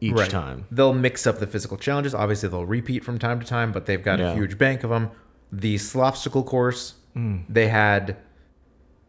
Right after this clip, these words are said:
Speaker 2: you know, a, I don't know, 'cause there were eight things per. They probably had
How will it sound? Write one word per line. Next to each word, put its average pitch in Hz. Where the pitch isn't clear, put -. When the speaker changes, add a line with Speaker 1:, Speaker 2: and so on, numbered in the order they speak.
Speaker 2:
you 139
know, 113
a, 110
I 120
don't 123
know, 113
'cause 143
there 147
were 147
eight 175
things 151
per. 117
They 120
probably 123
had 107